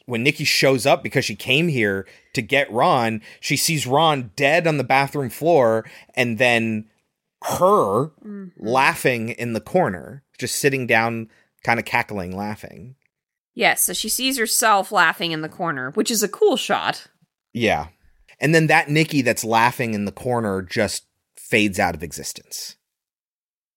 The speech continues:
Speaker 1: It didn't actually exist. Nikki gets a phone call and it's Megan, and Megan's inviting her over.
Speaker 2: And she says, "Why are you doing this?"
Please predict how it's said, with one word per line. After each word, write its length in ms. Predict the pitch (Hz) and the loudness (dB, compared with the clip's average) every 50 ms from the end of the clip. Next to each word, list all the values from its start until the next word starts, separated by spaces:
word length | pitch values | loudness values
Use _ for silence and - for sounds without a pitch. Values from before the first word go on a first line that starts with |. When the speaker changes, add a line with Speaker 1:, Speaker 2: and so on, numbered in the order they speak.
| _ _ _ _ _ _ _ _ _ | _ _ _ _ _ _ _ _ _
Speaker 1:
It 100 | - _ | -12 _
didn't 220 | - 120 117 110 | -2 0 2 2
actually 420 | 107 98 98 - - 113 101 92 85 | 2 2 2 0 -4 -6 -4 -4 -6
exist. 600 | 78 76 78 92 82 - - - - - - - - _ _ _ _ _ _ _ _ _ _ _ _ _ _ _ | -6 -8 -12 -14 -14 -12 -12 -14 -12 -14 -16 -20 -20 _ _ _ _ _ _ _ _ _ _ _ _ _ _ _
Nikki 300 | 135 143 139 - 165 143 | 2 2 2 2 2 2
gets 180 | 151 143 - | 2 2 2
a 40 | 135 | -2
phone 360 | - - - 131 131 139 131 | -4 2 4 4 4 4 2
call 280 | 110 - 123 110 101 104 | 0 4 4 4 4 4
and 100 | 101 92 | 0 -2
it's 140 | 85 - 101 | -4 -4 -4
Megan, 580 | 98 95 92 90 78 78 60 76 101 110 107 _ - - _ _ _ _ _ _ _ _ _ | -2 0 0 0 -2 -4 -12 -14 -16 -16 -18 _ -20 -20 _ _ _ _ _ _ _ _ _
and 240 | 90 90 90 90 90 | -6 -6 -4 -2 0
Megan's 320 | 95 98 92 104 98 90 | 0 0 2 0 -2 -4
inviting 520 | 92 85 87 82 90 87 87 85 87 85 80 | -6 -8 -6 -2 0 0 0 0 -2 -6 -8
her 200 | 76 85 80 78 | -8 -8 -8 -8
over. 380 | 71 69 - - 55 50 - _ _ _ _ _ _ _ _ _ _ | -8 -10 -12 -14 -18 -20 -20 _ _ _ _ _ _ _ _ _ _
Speaker 2:
And 260 | 202 185 190 190 170 | -12 -10 -10 -10 -10
she 180 | - - 220 220 | -8 -8 -6 -4
says, 300 | 220 - 233 220 202 208 | -2 -2 -2 -2 -4 -4
"Why 300 | 202 202 220 233 240 262 | -2 0 4 4 4 4
are 80 | 262 | 4
you 200 | 254 240 220 214 202 | 2 -2 -4 -6 -6
doing 420 | 180 208 226 247 247 220 190 180 | -6 -4 -4 -2 -2 -2 -2 -2
this?" 420 | 175 165 160 170 - - - - | -4 -4 -2 -2 -2 -2 -2 -2